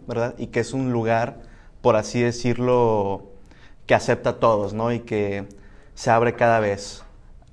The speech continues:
eh, al mundo, ¿no? Al tema global. Ahora, sabemos que la fifa <laughs> ya tiene escándalos de corrupción antes, desde muchos años antes, ¿no?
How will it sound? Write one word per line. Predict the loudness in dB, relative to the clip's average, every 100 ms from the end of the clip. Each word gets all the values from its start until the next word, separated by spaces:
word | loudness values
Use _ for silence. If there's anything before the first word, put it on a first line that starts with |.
| -12
eh, | -8 -6 -6 -8 -8
al | -8 -8
mundo, | -8 -6 -6
¿no? | -8 -10 -10
Al | -10 -8
tema | -4 -4
global. | -2 -2 -4 -6 -14 -20 -20 -20 -20 -20 -14
Ahora, | 2 6 6 4 -4 -16 -20 -20 -20 -20 -20 -20
sabemos | 0 4 4 2 0
que | 0
la | 2
fifa | 2 0 2 4 6 4 2 -4 -6 -6 -6 -12
<laughs> | -20 -20 -20 0
ya | 4 4
tiene | 2
escándalos | 0 0 0 0
de | 0
corrupción | -2 -4 -4 -2
antes, | -2 -4 -12 -18 -20 -20 -20 -20 -2
desde | 0 2
muchos | 2 2 2 0 -2 -2
años | -2 0
antes, | -2 -2 -6
¿no? | -6 -8